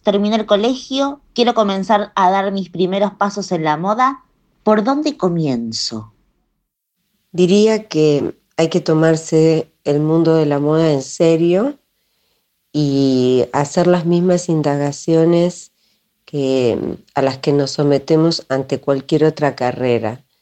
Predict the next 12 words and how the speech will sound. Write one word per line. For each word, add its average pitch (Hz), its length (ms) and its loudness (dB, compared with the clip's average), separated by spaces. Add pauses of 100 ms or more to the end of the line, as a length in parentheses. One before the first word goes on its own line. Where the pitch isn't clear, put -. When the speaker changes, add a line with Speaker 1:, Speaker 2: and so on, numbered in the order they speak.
(440)
Speaker 2:
Averiguar 139 500 2
las 139 180 -2
instituciones, 165 1300 0
averiguar 143 480 0
el 139 140 -4
cuerpo 139 360 -6
docente, 156 1120 0 (400)
averiguar 135 500 0
las 139 140 -2
posibilidades 139 640 -2
que - 160 -8
tenemos, 156 1080 0